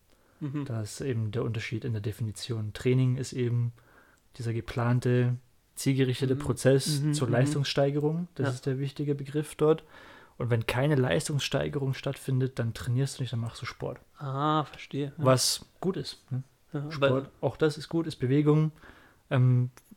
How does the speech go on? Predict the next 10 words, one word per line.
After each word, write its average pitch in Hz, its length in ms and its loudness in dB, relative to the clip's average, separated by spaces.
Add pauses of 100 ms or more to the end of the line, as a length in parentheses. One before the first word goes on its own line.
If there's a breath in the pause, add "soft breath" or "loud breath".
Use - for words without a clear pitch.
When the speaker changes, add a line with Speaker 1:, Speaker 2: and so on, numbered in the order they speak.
Speaker 2:
schützt - 320 -2
dich 135 120 -2
ein 127 80 2
bisschen 131 240 0
vor 127 180 2
dem 123 120 4
Verkümmern 151 580 2 (680 loud breath)
und, 120 280 -2
äh, 117 540 -2 (340)
ne, 131 260 0